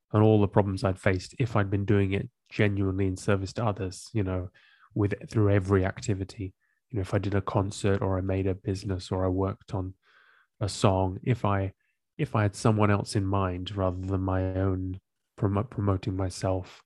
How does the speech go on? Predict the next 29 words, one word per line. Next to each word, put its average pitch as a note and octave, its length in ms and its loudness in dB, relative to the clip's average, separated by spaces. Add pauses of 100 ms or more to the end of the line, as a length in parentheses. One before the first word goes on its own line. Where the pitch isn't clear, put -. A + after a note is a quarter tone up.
(720)
then G2 440 0
I B2+ 120 -4
would G2+ 160 2
have G2 100 0
had F#2+ 100 0
a F#2 40 -2
much F#2+ 340 -6
better G2 200 -2
experience. F#2+ 500 -6
There G2 100 -6
would G2 80 0
have G2 80 -4
been G2 100 -2
much - 360 -6
more, F#2+ 400 -2 (1300)
much A2 280 -4
more G2 300 2 (100)
rewarding. F#2+ 720 0 (200)
And F#2+ 160 -4
I'm, F#2 240 -6 (720)
I B2+ 60 -6
wish G2 200 -4
I'd G2+ 140 0
learned F#2+ 240 0
that F#2+ 120 -4
at F#2+ 120 -8
an G2 140 -4
earlier F#2 260 -6
stage. - 580 -12